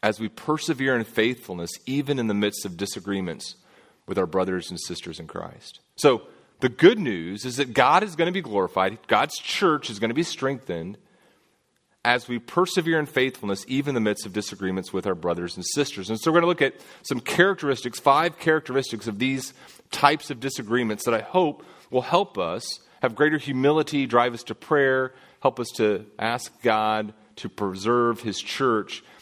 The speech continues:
as we seek to love one another and seek to be faithful in what God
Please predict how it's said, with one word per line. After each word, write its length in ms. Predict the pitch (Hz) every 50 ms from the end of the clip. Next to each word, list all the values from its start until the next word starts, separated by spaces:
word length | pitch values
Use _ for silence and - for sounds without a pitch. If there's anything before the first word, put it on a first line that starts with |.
| - -
as 140 | - 104 92
we 60 | 98
seek 280 | 92 - - 127 117 -
to 100 | - 107
love 260 | 101 107 110 113 107
one 120 | 117 113 110
another 460 | 101 98 92 90 85 87 87 85 - - _ _ _ _ _ _ -
and 160 | 98 95 90
seek 300 | - - - 107 95 -
to 80 | - 92
be 100 | 98 92
faithful 480 | - - 98 98 101 98 - - 98
in 80 | 95 90
what 160 | 87 82 -
God 480 | - 90 90 90 90 90 90 90 92